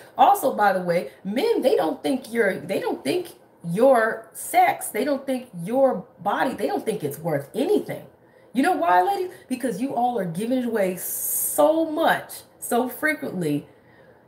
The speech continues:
in exchange for no commitment that they don't, it doesn't hold any value to them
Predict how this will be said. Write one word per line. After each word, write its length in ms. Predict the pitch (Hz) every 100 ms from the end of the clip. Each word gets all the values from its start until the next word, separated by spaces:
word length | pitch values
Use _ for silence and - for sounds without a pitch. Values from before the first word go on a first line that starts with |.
| _
in 120 | 233
exchange 520 | 240 - 302 294 254
for 240 | - 180 165
no 840 | 165 175 208 247 339 403 427 427
commitment 800 | 427 - 330 294 220 175 151 - - _ _ _ _ _ _ _ - - _ - _ _ _ - _ _ _ _ - _ _
that 500 | 254 277 269 - - _ _ _ _ _ _ _ _ _ _
they 260 | 190 302 415
don't, 320 | 381 381 -
it 140 | 277
doesn't 280 | 240 349 349
hold 300 | 285 330 311
any 180 | 294 339
value 400 | 247 277 370 285
to 100 | -
them 260 | 190 147